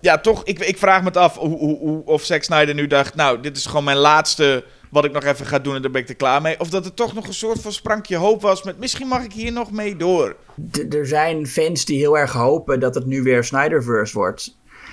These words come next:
Speaker 2: Maar ja, dat is, die denken dan, dat zijn fans die denken dat de films voor hun gemaakt worden. En films van dat formaat worden natuurlijk nooit in de eerste plaats gemaakt voor de fans... want er zijn er gewoon te weinig van. Die films zijn in de eerste plaats voor gewoon de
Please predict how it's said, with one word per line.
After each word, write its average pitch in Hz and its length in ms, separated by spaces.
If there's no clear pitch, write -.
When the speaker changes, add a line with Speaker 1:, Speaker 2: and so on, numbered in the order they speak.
Speaker 2:
Maar 127 120
ja, 160 180
dat 160 200
is, 180 100
die 160 200
denken 190 360
dan, 147 440
dat 170 140
zijn 175 160
fans 196 340
die 175 120
denken 165 340
dat 156 200
de 151 80
films 160 460
voor 139 260
hun 151 200
gemaakt 139 440
worden. 101 420
En 131 400
films 175 400
van 143 140
dat 143 180
formaat 139 480
worden 143 220
natuurlijk 135 300
nooit 156 360
in 139 80
de 139 80
eerste 135 340
plaats 127 340
gemaakt 123 400
voor 123 160
de 120 60
fans... 135 360
want 147 120
er 139 60
zijn 143 160
er 139 80
gewoon 127 200
te 127 100
weinig 151 360
van. 98 240
Die 120 100
films 143 260
zijn 135 120
in 127 60
de 131 60
eerste - 340
plaats 135 380
voor 120 420
gewoon 127 420
de 120 320